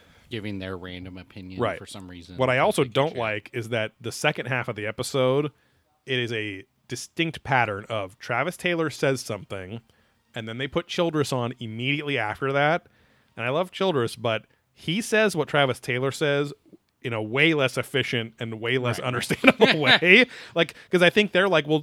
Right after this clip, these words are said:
Speaker 2: well, Childress is the voice of the people, and we'll put him on after, like, Travis Taylor, the
Speaker 1: Yeah.
Speaker 2: scientist." And I'm like,
Speaker 1: "Well, I've got P H Ds of two different kinds of things that you could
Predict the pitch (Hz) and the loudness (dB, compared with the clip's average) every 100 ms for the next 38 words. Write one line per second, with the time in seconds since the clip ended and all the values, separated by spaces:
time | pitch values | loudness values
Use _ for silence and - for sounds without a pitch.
0 | 156 143 135 - 330 143 127 113 113 123 | 0 0 2 2 2 0 -2 -4 -2 2
1 | 175 214 185 196 247 240 139 110 107 113 | 2 0 0 0 -2 -2 -2 -2 -4 -2
2 | 180 180 185 175 170 175 160 147 - 185 | 2 2 2 0 0 2 2 0 0 -2
3 | 170 196 185 113 113 147 185 143 127 110 | 0 2 2 0 -2 0 0 0 -2 -2
4 | 131 135 131 - - 135 139 - 156 143 | -2 0 0 -2 -10 -6 -6 -6 -6 0
5 | 165 160 - _ _ - 180 170 - - | 2 0 -2 _ _ -4 0 0 -4 -14
6 | 135 143 151 151 123 107 - 175 165 156 | -6 -4 -2 -2 -4 -8 -8 0 0 0
7 | 147 - 135 135 127 147 147 143 143 123 | -4 -8 -6 -8 -6 -4 -4 -4 -6 -10
8 | 107 _ 156 147 139 139 117 110 104 - | -14 _ -8 -6 -4 -6 -6 -8 -8 -6
9 | 139 127 135 113 | -6 -6 -8 -10